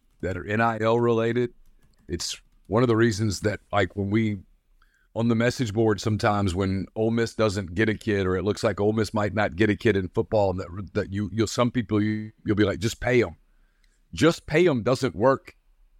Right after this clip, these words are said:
in human form. It would work if you were robots,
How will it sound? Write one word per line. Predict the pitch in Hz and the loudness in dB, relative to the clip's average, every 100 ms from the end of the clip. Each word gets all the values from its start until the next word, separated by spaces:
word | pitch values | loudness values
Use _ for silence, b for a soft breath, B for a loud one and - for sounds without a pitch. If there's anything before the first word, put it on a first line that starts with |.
| _ | _
in | 117 113 101 | -4 -2 -4
human | - - 151 107 90 85 _ | -6 0 2 2 0 -6 _
form. | - 101 82 78 _ _ _ | -2 -2 -2 -8 _ _ _
It | 110 | -2
would | 120 113 | 0 2
work | 135 135 | 2 0
if | 113 | 0
you | 131 | 0
were | 113 | 2
robots, | 98 165 120 78 - - | 2 2 2 -2 -10 -14